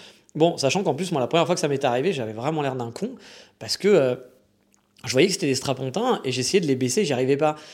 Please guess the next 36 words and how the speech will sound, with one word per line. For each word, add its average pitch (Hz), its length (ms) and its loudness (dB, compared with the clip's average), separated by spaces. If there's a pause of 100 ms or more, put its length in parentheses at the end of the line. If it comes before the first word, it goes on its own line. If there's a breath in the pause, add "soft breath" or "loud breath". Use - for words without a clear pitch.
(160 loud breath)
Et - 80 -18
il - 40 -14
y 104 60 -8
a - 20 -6
des 117 60 -6
gens 147 140 0
qui 143 120 -8
vous 143 80 -2
regardent, 170 280 2
donc 135 100 -2
vous 127 60 -6
essayez 131 180 -2
de 143 60 -4
faire 131 100 -2
ça 143 140 -2
discrètement, 160 560 0
vous 131 100 -4
vous 127 60 -6
mettez 131 200 -2
contre 147 220 -4
le 143 80 0
strapontin, 147 600 -2
puis 127 140 -8
vous 123 120 -10
mettez 131 240 -2
la 139 100 0
main 147 140 -2
derrière 131 260 0
vos 135 100 0
fesses 165 380 2
et - 20 -6
vous 127 140 -6
essayez 127 160 -4
de 139 80 -4
le 135 60 0
baisser. 156 420 2